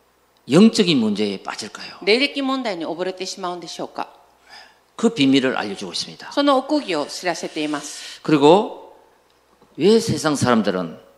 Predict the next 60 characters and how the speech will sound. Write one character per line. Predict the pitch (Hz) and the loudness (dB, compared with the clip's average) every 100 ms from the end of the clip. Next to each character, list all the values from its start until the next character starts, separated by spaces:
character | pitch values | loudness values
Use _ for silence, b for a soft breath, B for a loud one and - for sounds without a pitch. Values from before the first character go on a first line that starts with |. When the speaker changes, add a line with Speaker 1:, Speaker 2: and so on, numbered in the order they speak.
| _ _ | _ _
Speaker 2:
な | 285 285 | 0 2
ぜ | 294 220 | 0 0
世 | 202 | -2
の | 226 | 0
中 | 254 269 262 | -2 -2 -4
の | 254 | -4
人 | 254 202 | -6 -10
々 | 156 143 | -6 -2
は | 139 - - - _ b b b b | -2 -4 -20 -20 _ b b b b
Speaker 1:
성공한 | - - 180 180 208 190 196 | -6 0 2 6 6 6 4
후에 | 139 127 | 4 4
넘어질까요? | 107 123 139 110 - 90 82 - | 4 6 6 4 -6 -8 -10 -14
Speaker 2:
成 | - 302 | 0 2
功 | 285 262 262 | 2 0 -2
し | - | -2
た | 254 | -2
後 | 254 277 175 | 0 -2 -4
に | 165 151 | -6 -6
崩 | - 165 170 | -10 -6 -6
れ | |
て | 180 | -6
し | 175 190 | -8 -4
ま | 180 | -4
う | |
ん | 175 | -6
で | |
し | 165 170 | -10 -12
ょ | |
う | 151 | -6
か？ | 151 - - - - | -4 -6 -12 -20 -10
Speaker 1:
이 | 175 | -6
창세기 | - 170 165 151 | -4 0 2 2
십일 | - 143 139 | 2 0 -2
장의 | 117 117 110 139 208 - - _ | 0 0 2 0 -2 -10 -20 _
바벨탑 | - 117 127 143 139 - 170 170 - - | -6 -2 2 2 0 -4 -2 -2 -6 -6
인생을 | 117 107 123 113 104 135 208 | -2 -2 0 2 2 0 -4
가르쳐주고 | - - - 92 | -10 -10 -12 -10
있습니다. | 87 - - - | -10 -10 -16 -2
Speaker 2:
創 | 277 | -2
世 | 269 285 | 0 0
記 | 262 | -2
十 | 262 277 262 | -4 -4 -2
一 | 226 | -4
章 | 240 - 208 | -4 -2 -2
に | 185 175 156 - | -4 -6 -6 0
バ | 180 | 0
ベ | 220 | 0
ル | 254 | -2
塔 | 262 | -2
の | 262 | -2
人 | 269 285 285 269 | -4 -4 -4 -6
生 | - 175 | -8 -8
に | 160 170 | -8 -10
知 | - | -8
ら | 180 | -8
せ | 170 160 | -8 -10
て | 160 | -8
い | 160 | -8
ま | 170 | -8
す。 | - - | -10 -14